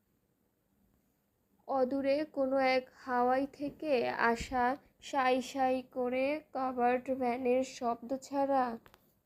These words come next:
টুকরো পাতা ঝরে পড়ার টুপটাপ আওয়াজটা পর্যন্ত অনুপস্থিতি। চারদিকে কেমন গা ঝমঝম পরিবেশ।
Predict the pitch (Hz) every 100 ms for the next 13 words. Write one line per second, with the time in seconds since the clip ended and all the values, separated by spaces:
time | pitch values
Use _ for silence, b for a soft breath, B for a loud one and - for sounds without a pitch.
0 | _ _ _ _ _ _ _ _ _ _
1 | _ - 285 - 311 311 294 269 - 269
2 | 269 294 330 _ - 247 - 262 262 269
3 | 262 254 247 254 277 294 - 269 262 _
4 | 277 262 262 - - 240 262 262 - -
5 | 277 277 277 277 285 294 247 226 220 220
6 | 214 220 214 _ 214 - 208 226 _ _
7 | _ _ _ _ _ _ _ - _ _
8 | _ _ _ _ _ _ 294 277 302 285
9 | 330 339 320 285 285 302 285 262 254 254
10 | 247 254 247 247 247 269 233 240 240 226
11 | 214 214 208